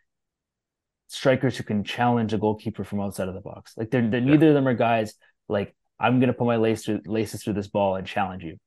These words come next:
Speaker 1: Um, Shamar Nicholson blasted that ball into the net past, past Borjan. Um,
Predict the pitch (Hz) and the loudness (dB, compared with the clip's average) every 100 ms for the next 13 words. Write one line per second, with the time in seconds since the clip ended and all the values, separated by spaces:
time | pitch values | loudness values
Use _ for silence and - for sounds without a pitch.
0 | _ _ _ _ 101 98 95 92 _ _ | _ _ _ _ -4 -4 -4 -8 _ _
1 | _ - 135 147 135 131 - 107 98 - | _ 0 4 4 4 2 -2 -4 -6 -6
2 | 104 107 110 - 110 104 - 101 95 78 | 2 4 4 2 -2 -2 0 0 0 -4
3 | 98 - 98 95 - - 92 90 - _ | -10 -10 -6 -6 -8 -6 -6 -6 -12 _
4 | _ - 98 - 95 98 95 95 101 _ | _ -10 -10 -8 -6 -6 -8 -14 -20 _
5 | 101 95 95 | -10 -8 -10